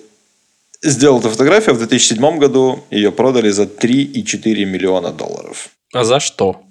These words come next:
Speaker 1: Идёшь ты по улице, фотографируешь билборд, вернее, его отдельный фрагмент. Три и четыре миллиона долларов.
Speaker 2: Чем дальше, тем больше убеждаюсь, что я вот,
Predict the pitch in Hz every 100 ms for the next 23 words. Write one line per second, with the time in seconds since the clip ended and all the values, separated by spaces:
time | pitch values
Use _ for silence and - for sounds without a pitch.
0 | _ 123 110 160 - - 95 90 92 87
1 | - 95 - - - 101 98 143 147 113
2 | 104 - 98 98 135 110 92 85 - -
3 | - 87 104 127 98 107 90 85 104 101
4 | 92 87 - - 101 82 76 57 - -
5 | - _ _ _ _ _ _ - - -
6 | 135 175 - 131 110 113 139 131 123 117
7 | 113 110 98 90 82 - - _ _ _
8 | _ - - 127 147 120 147 233 - 120
9 | 120 117 151 190 - 117 110 117 165 160
10 | - - 120 143 175 147 147